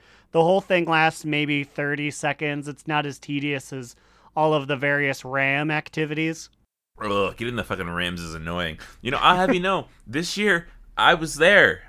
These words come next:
Speaker 2: for the opening bell of Brewfest. I was ready. I was at work. My boss, wait, no, I'm not saying on the podcast. What if they find this one day? Never mind. I'm not saying that part. <laughs>
Speaker 1: They'll comb through videos <laughs> of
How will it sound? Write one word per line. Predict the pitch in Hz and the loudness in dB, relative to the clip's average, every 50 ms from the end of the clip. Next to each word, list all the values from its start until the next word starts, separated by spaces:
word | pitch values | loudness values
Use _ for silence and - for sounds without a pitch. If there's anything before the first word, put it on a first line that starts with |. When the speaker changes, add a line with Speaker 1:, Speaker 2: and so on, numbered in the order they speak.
| - - | -20 -8
Speaker 2:
for | - 127 120 | -4 -4 -4
the | 104 110 - - - - | -2 -4 -8 -12 -6 -2
opening | 127 143 160 156 - 156 165 170 170 170 170 175 170 - - | 0 0 0 0 0 0 0 2 2 0 0 -2 -4 -6 -8
bell | 123 117 135 135 139 139 135 135 131 127 117 | -4 0 2 4 4 6 4 4 2 2 0
of | 123 131 120 | 0 -2 -2
Brewfest. | 113 135 139 147 147 - 131 117 95 87 - - | -2 -4 -4 -2 0 2 2 2 2 0 -4 -4
I | - 110 | -4 -2
was | 104 98 95 92 | -2 -2 -6 -8
ready. | 92 87 92 98 110 120 135 147 147 147 131 | -10 -10 -6 -2 0 0 0 0 0 0 0
I | 113 | 0
was | 98 92 90 98 | 0 -2 -4 -6
at | 92 67 80 | -6 -6 -8
work. | 101 117 135 143 147 151 156 160 - - - - 90 | -6 -2 0 2 2 2 2 0 -2 -6 -12 -12 -8
My | 95 90 85 | -6 -6 -6
boss, | 80 110 117 123 123 131 131 - - - - - - _ _ - | -4 -2 -2 0 0 -2 -2 -6 -12 -14 -14 -16 -20 _ _ -12
wait, | 90 85 76 65 - - - | -8 -8 -8 -8 -8 -12 -12
no, | 87 | -10
I'm | 87 | -10
not | 87 82 | -10 -10
saying | - 73 50 | -10 -12 -14
on | 50 - | -12 -12
the | - | -12
podcast. | - - - - 76 - - | -12 -12 -12 -14 -14 -12 -12
What | 101 85 | -12 -12
if | - | -12
they | 76 | -14
find | - - - 85 85 87 78 | -8 0 0 0 0 0 -4
this | 69 - - - | -8 -10 -10 -8
one | 76 69 67 | -10 -6 -4
day? | 67 67 69 69 - - - - | -4 -4 -4 -6 -8 -14 -16 -8
Never | - 98 92 87 82 98 120 123 | -4 -2 2 2 4 4 4 6
mind. | 117 98 90 85 82 82 80 78 82 | 6 6 4 4 2 2 0 0 0
I'm | 87 | 0
not | 92 95 | -2 0
saying | - 101 95 - | 0 0 2 4
that | 98 110 - | 4 4 4
part. | 294 - 160 165 - 302 285 233 - - - - 156 123 180 165 151 - - - - 311 339 - - 466 440 - - - - - - - _ | 4 2 2 2 2 2 0 0 -2 -2 -4 -4 -2 4 4 4 6 4 2 0 2 2 2 4 4 4 4 4 4 2 0 -2 -2 -4 _
<laughs> | _ _ _ _ _ _ _ 147 | _ _ _ _ _ _ _ 2
Speaker 1:
They'll | 170 170 175 170 151 | 4 6 6 4 4
comb | - 190 196 185 196 202 196 196 190 | 4 6 8 8 8 8 6 2 -2
through | - 180 180 180 170 160 | -2 0 0 2 0 0
videos | 147 151 180 196 185 196 185 175 165 156 160 165 143 147 | 0 0 2 2 4 4 4 4 4 4 4 2 0 0
<laughs> | - 156 165 - - - | -2 -2 -2 2 6 6
of | 233 214 | 6 8